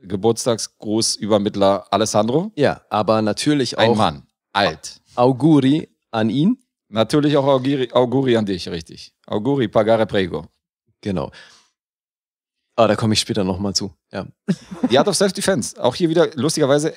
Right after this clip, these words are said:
Speaker 1: Action, Komödie, Krimi, Drama, Thriller. Und hier haben wir wieder dieses ominöse Mystery mit drin.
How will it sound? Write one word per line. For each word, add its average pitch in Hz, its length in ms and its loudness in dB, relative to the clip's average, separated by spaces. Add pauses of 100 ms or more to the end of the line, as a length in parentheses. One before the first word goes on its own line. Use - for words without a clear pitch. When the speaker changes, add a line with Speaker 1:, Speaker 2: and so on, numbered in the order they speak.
Speaker 1:
Action, 165 380 -4
Komödie, 156 600 0 (140)
Krimi, 180 540 -4
Drama, 175 520 0 (220)
Thriller. 147 500 2 (1080)
Und 95 140 -10
hier 107 100 2
haben 113 80 0
wir 117 40 2
wieder 123 120 2
dieses 123 140 -2
ominöse 120 340 0
Mystery 107 340 0
mit 85 140 -6
drin. 92 200 -12